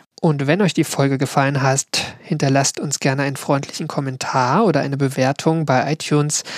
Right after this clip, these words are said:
Spotify, direkt auf unserer Webseite oder wo auch immer ihr diesen Podcast hört. Feedback oder Ideen für neue Themen könnt ihr uns auch auf Mastodon zukommen lassen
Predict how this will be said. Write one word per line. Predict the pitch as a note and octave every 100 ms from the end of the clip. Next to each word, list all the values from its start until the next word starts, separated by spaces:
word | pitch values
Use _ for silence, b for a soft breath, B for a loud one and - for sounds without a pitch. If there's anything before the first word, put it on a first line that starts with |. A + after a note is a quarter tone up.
| B B B
Spotify, | - - - F#3+ F#3 F3 D#3+ E3+ F3
direkt | D#3+ D3 C#3+
auf | D#3
unserer | C3+ C3+
Webseite | C3+ B2+ - B2+ C#3+ C3+ C#3 -
oder | D#3 B2+
wo | C3+
auch | - -
immer | C#3 C#3
ihr | C#3 C3+
diesen | - C#3
Podcast | - - - C3+ -
hört. | C#3+ D#3+ G#3+
Feedback | - - - G#3 - A3 G#3+ - - B B B B _
oder | - D3+ D#3 C3+
Ideen | C#3 C#3 C3
für | B2 B2+
neue | A#2+ B2
Themen | - G#3 D3 F3+
könnt | D#3+ C#3
ihr | C3+
uns | C3+ -
auch | C#3+ C3+
auf | C#3+ -
Mastodon | B2 B2 - E3 E3+
zukommen | - F3+ - F3
lassen | E3+ E3 C4